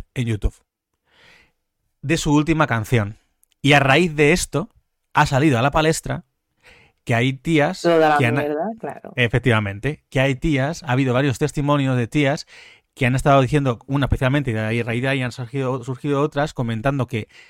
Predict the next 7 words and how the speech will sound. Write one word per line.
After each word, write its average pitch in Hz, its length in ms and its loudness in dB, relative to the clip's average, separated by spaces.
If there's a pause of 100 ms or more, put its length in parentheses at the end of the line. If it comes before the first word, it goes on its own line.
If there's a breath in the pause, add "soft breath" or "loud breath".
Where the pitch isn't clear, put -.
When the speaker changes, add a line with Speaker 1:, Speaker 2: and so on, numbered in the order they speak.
Speaker 1:
siendo 147 400 0
ellas 120 280 2
menores, 143 540 2 (360 soft breath)
Kaidi 143 260 0
Kane 139 220 2
las 117 160 0
violó. 101 320 -8